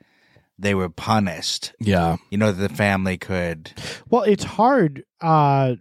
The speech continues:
Speaker 3: with police because we have no real mental health system in this country.
Speaker 1: Nothing, not even
Speaker 2: Yeah.
Speaker 1: close.
Speaker 3: So they're like, "All right, what, what's the me-, what do I do? If, if no one here is gonna get shot, I'm a police officer. What am I doing? I'm not arresting.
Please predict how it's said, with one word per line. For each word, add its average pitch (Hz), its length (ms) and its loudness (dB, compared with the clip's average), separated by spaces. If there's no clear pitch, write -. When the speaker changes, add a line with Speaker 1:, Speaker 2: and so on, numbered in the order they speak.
Speaker 3:
with 151 360 -6
police 190 280 0
because 151 420 0
we 151 160 2
have 151 260 0
no 156 280 4
real 143 320 2
mental 131 380 -2
health 123 220 -2
system 127 340 -4
in 123 320 -4
this 117 160 -2
country. 135 440 -6
Speaker 1:
Nothing, 120 520 0
not 117 220 -2
even 98 180 -2
Speaker 2:
Yeah. 82 60 -8
Speaker 1:
close. 131 280 -4
Speaker 3:
So 208 140 6
they're 185 160 4
like, 185 300 4
"All 185 160 2
right, 190 160 4
what, 170 320 0
what's 180 200 2
the 196 120 -2
me-, 175 240 0
what 160 140 2
do 190 120 4
I 190 100 4
do? 170 280 2
If, 160 280 -4
if 156 140 -4
no 190 220 2
one 247 140 2
here 208 360 2
is 165 160 -2
gonna 175 200 0
get 170 180 0
shot, 135 500 0
I'm 170 160 0
a 180 80 4
police 160 280 0
officer. 151 320 2
What 175 180 2
am 185 120 0
I 170 80 4
doing? 139 220 0
I'm 143 120 -6
not 214 140 4
arresting. 214 520 0